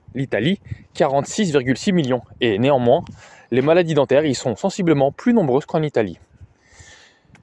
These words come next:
Une personne sur six en Norvège est atteinte de cancer.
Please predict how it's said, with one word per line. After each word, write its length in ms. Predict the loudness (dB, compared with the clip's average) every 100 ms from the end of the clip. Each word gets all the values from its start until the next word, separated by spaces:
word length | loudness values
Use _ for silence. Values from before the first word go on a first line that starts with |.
| _ -8 2
Une 240 | 2 4
personne 380 | 0 0 0 0
sur 260 | 0 -4
six 200 | -2 0
en 60 | 2
Norvège 440 | 2 2 2 2 0
est 120 | 0
atteinte 240 | 0 0 -2
de 140 | 0
cancer. 720 | 0 -2 -4 -6 -6 -12 -20